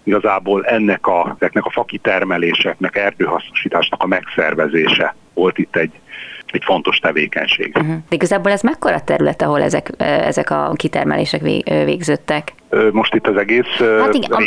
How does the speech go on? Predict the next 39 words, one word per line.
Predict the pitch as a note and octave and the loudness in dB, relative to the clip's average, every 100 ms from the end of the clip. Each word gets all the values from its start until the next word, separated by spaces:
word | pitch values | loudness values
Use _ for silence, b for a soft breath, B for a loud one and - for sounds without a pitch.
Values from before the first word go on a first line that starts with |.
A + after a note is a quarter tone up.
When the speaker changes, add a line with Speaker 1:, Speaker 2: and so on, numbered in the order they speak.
| G#2 | 2
Speaker 2:
ami | A2+ | 2
Speaker 1:
régiónak | A2+ A#3+ - | 2 2 0
a | A#2+ A#2+ A#2 F#2+ | 2 2 2 0
erdeire | F#2+ G#2+ A2 | 0 2 4
Speaker 2:
Hát | B2 C3 D4 | 4 4 4
Speaker 1:
gondol, | C4 C3 C3 | 2 4 4
vagy, | A2+ B3+ | 4 4
Speaker 2:
igen, | C4 A3+ | 4 4
Speaker 1:
vagy | A3 | 4
Speaker 2:
ami, | A3 | 2
Speaker 1:
csak | A#2 | 0
ami | G#2+ G#2+ - - - | 0 2 0 -4 -4
Speaker 2:
a-, | A3+ | 0
ahol | - A#3+ A#3 A#3 | 2 2 4 4
önök | G#3+ F#3 | 4 2
végezték | E3+ E3 D#3 - D#3+ D#3 | 2 2 0 0 -2 -2
a | |
kutatásokat, | D#3 D#3+ D#3 - D3+ D3 - - D#3+ | -2 -2 -2 -2 -2 -2 -6 -4 -4
tehát | - - | -4 0
ez | F3+ | 2
mekkora | F#3+ G3+ - D#3 | 2 0 -2 -2
terület? | - D3+ B2 | 0 0 2
Speaker 1:
Hát | - | 4
mi | C3 | 4
ugye | B2 | 4
a | B2 A#2 - | 4 2 0
Erdély | C#3 D3+ - A#2 - | 2 2 2 0 0
szikhegységben | C3 - - - F#2+ - C#3 F#2+ F2 G2+ F2 F#2 - | -4 -4 -6 0 0 2 2 2 2 0 0 0 -6
dolgoztunk, | - F#2+ F2+ G2+ - B2 D#3+ F3 | 0 2 4 0 2 2 4 2
Speaker 2:
Mhm. | G#3 - | -2 -2
Speaker 1:
annak | A#2+ A#2 - | -2 0 -2
is | A#2 | 0
a | G#2 | 0
gyalui | F#2+ A2+ G2+ F#2+ | 2 2 2 2
havasoknak | G2 F2+ F#2 F2+ F2 - E2+ F2 - | 0 0 0 -2 -4 -6 -4 -2 -2
a | |
területén, | - F#2 G2 G#2 G#2 B2+ B2+ | 0 2 4 4 2 2 2
ezt, | G2+ - - | 2 0 0
ö, | G2 | 2